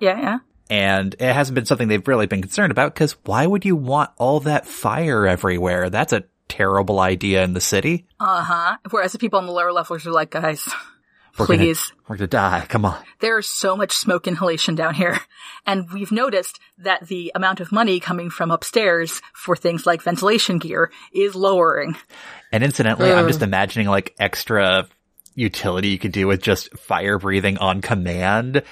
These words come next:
Speaker 2: Like,
Speaker 1: Oh,
Speaker 2: you
Speaker 1: yeah.
Speaker 2: get advanced, uh, metal smelting. You could have
Speaker 3: Um.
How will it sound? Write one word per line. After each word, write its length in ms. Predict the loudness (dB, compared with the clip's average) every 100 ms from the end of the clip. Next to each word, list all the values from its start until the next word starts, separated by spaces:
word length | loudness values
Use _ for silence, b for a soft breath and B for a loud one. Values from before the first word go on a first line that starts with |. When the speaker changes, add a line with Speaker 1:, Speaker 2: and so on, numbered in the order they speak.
| B B B
Speaker 2:
Like, 240 | 0 2 2
Speaker 1:
Oh, 20 |
Speaker 2:
you 140 | 2
Speaker 1:
yeah. 100 | 2
Speaker 2:
get 160 | 2 2
advanced, 720 | 0 -2 0 0 0 -4 -8 -8
uh, 240 | -4 -2
metal 400 | -2 -2 0 0
smelting. 880 | 0 -2 0 0 2 0 2 0 -4 -6 b b
You 120 | -6
could 140 | 0 0
have 560 | 4 4 6 4 4
Speaker 3:
Um. 300 | 0 -4 -8